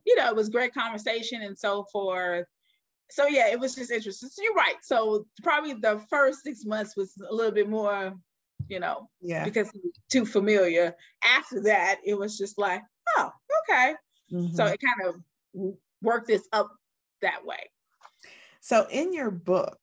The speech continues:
Speaker 2: you talk about, you have, uh, these questions. What are you looking for in a relationship?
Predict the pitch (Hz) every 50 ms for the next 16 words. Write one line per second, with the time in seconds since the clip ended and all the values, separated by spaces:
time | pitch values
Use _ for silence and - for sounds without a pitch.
0 | _ _ _ _ _ _ _ _ - 156 170 202 247 247 240 - 254 220 196 -
1 | - - 160 156 160 160 175 190 220 214 214 196 180 175 185 180 - - 170 -
2 | - _ _ - 160 165 156 160 160 - - - - 175 180 180 - - - -
3 | 151 139 147 156 170 190 185 - - - _ _ _ _ _ _ _ _ _ _
4 | _ _ _ _ _ - 156 175 190 196 214 226 247 233 214 202 202 202 196 190
5 | 180 - 180 175 170 170 175 170 170 170 165 156 135 151 - - - - - 160
6 | 160 - - 147 151 - 220 -